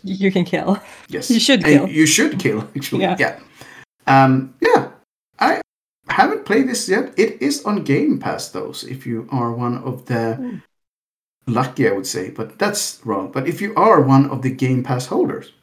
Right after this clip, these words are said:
Speaker 2: you can get this game as part of that service. And why not?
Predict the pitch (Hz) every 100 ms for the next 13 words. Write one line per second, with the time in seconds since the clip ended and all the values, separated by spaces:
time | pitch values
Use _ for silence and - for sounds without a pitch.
0 | _ _ _ _ _ - 135 - 110 107
1 | 107 104 98 - 101 98 95 92 92 113
2 | 104 - - 95 95 117 104 92 90 -
3 | _ _ _ _ - - - - - -
4 | _ _ _ _ _ - 113 - - -